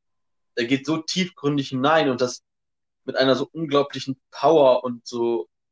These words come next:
einfach sofort. Du redest mit ihm und er ist sofort in deiner Seele drinne.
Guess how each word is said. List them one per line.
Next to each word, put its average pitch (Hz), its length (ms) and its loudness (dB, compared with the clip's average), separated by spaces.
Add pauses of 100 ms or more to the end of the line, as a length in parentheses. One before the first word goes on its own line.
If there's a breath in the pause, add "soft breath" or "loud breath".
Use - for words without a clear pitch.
(880)
einfach 135 240 -4
sofort. 143 580 0 (680)
Du 139 80 -4
redest 175 320 2
mit 156 140 -12
ihm 156 120 -6
und 135 100 -2
er 127 80 4
ist 123 100 -10
sofort 165 480 0
in 147 60 -2
deiner 143 200 2
Seele 139 220 -4
drinne. 131 400 -2